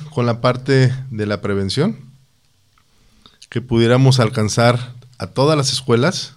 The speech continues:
que podamos generar material informativo para distribuir. Sumaría lo que nos, nos, nos vienes diciendo, eh, de-,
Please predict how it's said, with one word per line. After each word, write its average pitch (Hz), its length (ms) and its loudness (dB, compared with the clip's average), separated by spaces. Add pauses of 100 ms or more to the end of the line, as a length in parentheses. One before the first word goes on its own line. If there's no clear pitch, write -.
(1400)
que - 100 -6
podamos 120 500 0
generar 117 600 2
material 110 880 0 (840)
informativo 110 960 -2 (360)
para 95 180 -6
distribuir. 104 800 -4 (520)
Sumaría 120 800 4
lo 107 120 -2
que - 80 -4
nos, 101 460 -4
nos, 101 260 -6
nos 101 300 -6
vienes 120 200 -2
diciendo, 117 680 -2 (640)
eh, 101 100 -10
de-, 101 120 -2